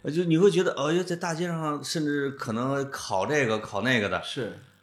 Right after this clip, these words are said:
Speaker 1: 它往往有时候会跟什么模式连着呢？如果咱们以前是看故事会和读者、青年文摘知音，它最后的几页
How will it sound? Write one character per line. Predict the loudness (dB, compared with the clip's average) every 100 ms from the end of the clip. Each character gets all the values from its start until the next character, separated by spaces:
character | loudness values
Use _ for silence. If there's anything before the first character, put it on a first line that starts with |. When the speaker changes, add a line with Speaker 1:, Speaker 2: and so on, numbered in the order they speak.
| _
Speaker 1:
它 | -2
往 | 6 8 8
往 | 8 6
有 | 2 0
时 | 0 2
候 | 2
会 | 4
跟 | 2 2
什 | 0
么 | 2
模 | 2 4 2
式 | 2 2 0 2
连 | 0 0 -2
着 | -2
呢？ | -4 -6
如 | -2 4
果 | 4
咱 | 6 4
们 | 6
以 | 4
前 | 2 -2 -2
是 | -4
看 | -4 -4
故 | -2
事 | -2
会 | 2 6 6 8 4 0
和 | -6
读 | -6 -6 -2
者、 | 0 -2 -2 0 2 0 -2
青 | -2 0
年 | 4
文 | 4
摘 | 4
知 | 2 2 6
音， | 6 4 0 _ _ _ -20 -20 _ -8
它 | -8
最 | 0 6 6
后 | 4 8 8
的 | 8
几 | 4 -2 -2
页 | -2 -2 -4